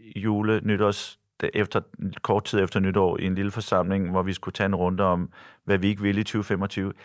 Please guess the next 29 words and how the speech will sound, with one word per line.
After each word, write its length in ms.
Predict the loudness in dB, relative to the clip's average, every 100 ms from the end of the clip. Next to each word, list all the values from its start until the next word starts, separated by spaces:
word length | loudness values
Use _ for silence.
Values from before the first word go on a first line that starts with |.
| -20 -20 _ 0
Jeg 120 | 2
vil 80 | 2
simpelthen 380 | 2 0 -2
snakke 240 | 0 0 2
mindre 200 | 2 0
dårligt 460 | 2 2 2 0
om 160 | -4 -2
andre, 320 | -2 -2 -4 -8 -16 -20 -12 2
og 100 | 4
jeg 140 | 4 2 -2
tager 240 | 0 2
mig 180 | 0 0
i 80 | 0
det, 180 | 0 -4 -2
men 100 | 0
jeg 100 | 0
kommer 220 | 0 0
stadig 340 | 2 2 2
til 240 | 0 0 0
det. 120 | -2 -8 _ -20 -20 -20 _ _ _ _ _ _
Der, 140 | 0 4
hvor 120 | 6
jeg 120 | 6
er 40 | 4
god, 300 | 2 2 0 -10 -20 _ _
det 80 | 0
er, 80 | 2
når 120 | 2
en 180 | 2 0